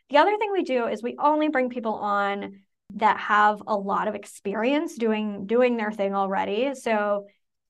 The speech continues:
you know, I kind of outline the general structure of the team. The team is really small. So that means, like,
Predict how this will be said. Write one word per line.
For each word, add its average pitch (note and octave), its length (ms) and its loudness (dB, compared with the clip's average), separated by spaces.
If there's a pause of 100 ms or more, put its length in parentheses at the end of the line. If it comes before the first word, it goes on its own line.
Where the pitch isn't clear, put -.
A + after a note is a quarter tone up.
(260)
you A#3+ 180 -4
know, G#3 180 0
I G#3+ 120 6
kind C#4+ 200 2
of B3 140 -2
outline G#3+ 480 0
the G#3 80 -6
general G#3 480 -4
structure G#3 640 -4
of G3+ 120 -6
the G#3+ 80 -6
team. C#4+ 320 0
The B3+ 80 2
team F#4 220 -2
is D4+ 100 -4
really A3 300 -2
small. - 520 -8
So A#3+ 180 -6
that A#3 180 -2
means, B3 260 -4
like, G#3 140 -4